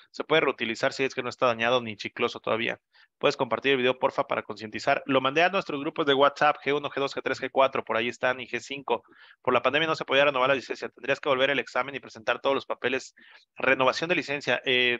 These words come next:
tiene cau-, si tiene fecha de vigencia y ya, ya no está vigente, pues sí habría que hacer una renovación.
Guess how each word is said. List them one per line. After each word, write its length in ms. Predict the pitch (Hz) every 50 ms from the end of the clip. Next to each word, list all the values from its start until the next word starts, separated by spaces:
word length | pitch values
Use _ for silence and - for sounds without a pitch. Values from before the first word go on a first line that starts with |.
| -
tiene 420 | - 143 151 165 160 147 135 123 -
cau-, 240 | - 127 123 123
si 160 | - - 127 117
tiene 580 | - 147 151 160 165 156 143 135 127 123 117 110
fecha 300 | - 143 143 - - 139
de 100 | 127 117
vigencia 640 | 113 113 - - 139 139 135 - 180 226 262 240 -
y 160 | - 135 123
ya, 340 | 117 127 131 143 143 143 139 127
ya 120 | 123 120
no 120 | 123 139 131
está 160 | - - 131
vigente, 320 | 123 - 123 123 127 165
pues 140 | - - -
sí 80 | - 117
habría 220 | 117 117 120 117
que 100 | - 120
hacer 140 | - - 123
una 120 | 117 110
renovación. 320 | 107 107 107 110 110 107